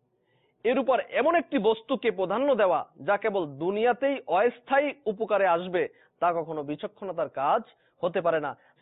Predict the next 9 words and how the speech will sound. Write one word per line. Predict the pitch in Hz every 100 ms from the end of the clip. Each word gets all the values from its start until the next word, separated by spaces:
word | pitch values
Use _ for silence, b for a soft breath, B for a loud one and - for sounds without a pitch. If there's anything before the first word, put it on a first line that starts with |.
| _
প্রিয় | 180 180
ইসলামী | 143 160 143
ভাইয়েরা | 117 127 131 110 b b b
এবং | 139 139 110
মাদানী | 113 156 139
চ্যানেলের | 127 131 123
দর্শকবৃন্দ, | 123 - 165 131 131 120 107 - b b _
এই | 135 123
মুদাহানাত | 120 165 170 156 151